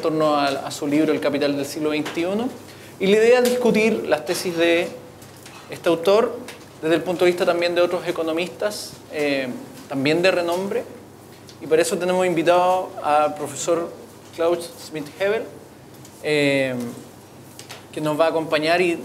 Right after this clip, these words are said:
nos va a ayudar en esta reflexión. Él es, fue economista jefe de la ocde, eh, fue también director del departamento económico de esa institución, es doctor en economía en el mit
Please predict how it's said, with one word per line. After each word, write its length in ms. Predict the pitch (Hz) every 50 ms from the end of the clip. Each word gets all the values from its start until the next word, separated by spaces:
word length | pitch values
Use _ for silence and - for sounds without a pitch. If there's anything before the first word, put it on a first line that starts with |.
| -
nos 180 | 156 143 135 135
va 260 | 151 147 151 151 147
a 40 | 147
ayudar 320 | 147 143 147 147 151 156
en 80 | 156 151
esta 220 | 156 151 - 175
reflexión. 580 | 151 160 156 - 170 - - - 202 208 226 233 - - - - - - -
Él 140 | 190 185 190
es, 240 | 196 196 190 180 185 - - - - - -
fue 280 | 190 190 190 190 190
economista 520 | 180 185 180 170 170 180 175 180 - 202 190
jefe 340 | - - 202 208 - - 220
de 320 | 214 202 190 185 180 175
la 240 | 165 156 151 151 160
ocde, 360 | 175 190 190 196 214 240 - - - - - - - - - - - - - - - - - - -
eh, 540 | 160 160 156 156 151 151 147 147 147 147 143
fue 100 | 143 - -
también 260 | 170 170 170 175 170
director 440 | 165 160 156 - - 180 175 180 175
del 180 | 165 170 160 151
departamento 880 | 156 147 147 - - 147 156 165 160 - - 170 165 160 156 151 139
económico 640 | 131 123 135 127 135 156 208 247 247 240 240 233 233
de 120 | 226 226 226
esa 140 | 226 - 220
institución, 600 | 214 214 - - 202 214 202 - 220 214 220 254 - - - - - - - - - - - - -
es 120 | 180 170 160
doctor 340 | 180 165 - - 185 180
en 160 | 180 175 170 165
economía 640 | 156 - 160 156 156 156 156 156 156 165 165 165
en 80 | 160 160
el 140 | 147 143 139
mit 220 | 151 190 247 247